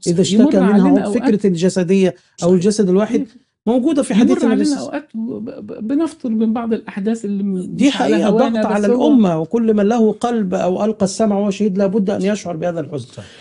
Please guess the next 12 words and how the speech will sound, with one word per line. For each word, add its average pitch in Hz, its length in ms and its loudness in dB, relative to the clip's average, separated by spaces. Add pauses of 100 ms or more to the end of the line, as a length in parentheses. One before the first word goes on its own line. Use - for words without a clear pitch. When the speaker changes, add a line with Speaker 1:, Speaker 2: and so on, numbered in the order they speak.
(160)
Speaker 1:
لكن 254 540 2 (320)
فكرة 262 320 0
تخفيف 220 520 -2
الأحزان 180 580 -2
ودفع 202 400 -4
الأحزان 196 540 -4 (380)
حتى، 226 800 -4 (480)
آه، 180 580 0
في 196 420 0
مواطن 196 800 0 (160)
الخطر، 160 840 -4
Speaker 3:
مم. 123 140 -6